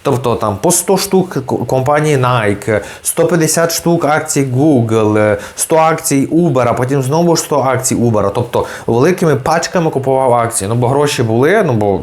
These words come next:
їх, знову ж таки, по тридцять-сорок тисяч заробляв в день. Ну, і їх перенаправлював, власне, в активи. Бо казав, ліпше зменшувати таким чином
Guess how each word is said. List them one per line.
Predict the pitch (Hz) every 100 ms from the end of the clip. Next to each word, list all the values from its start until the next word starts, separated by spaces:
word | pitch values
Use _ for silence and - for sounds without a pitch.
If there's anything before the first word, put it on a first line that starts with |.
| 92
їх, | 117 123 123 -
знову | 120 113
ж |
таки, | - 101
по | -
тридцять-сорок | 113 120 - 127 117
тисяч | 113 110 107
заробляв | 104 104 113 110
в | 98
день. | 110 135 233 - - - -
Ну, | 196
і | 202
їх | 185 214
перенаправлював, | 185 175 165 151 156 156 160 160 151 135 120 -
власне, | 104 117 131 127 113
в |
активи. | 120 - 113 90 85 - -
Бо | 123
казав, | 131 139 151 - 82
ліпше | 120 139 -
зменшувати | 123 131 131 120 113
таким | 107 120 120
чином | 120 113 110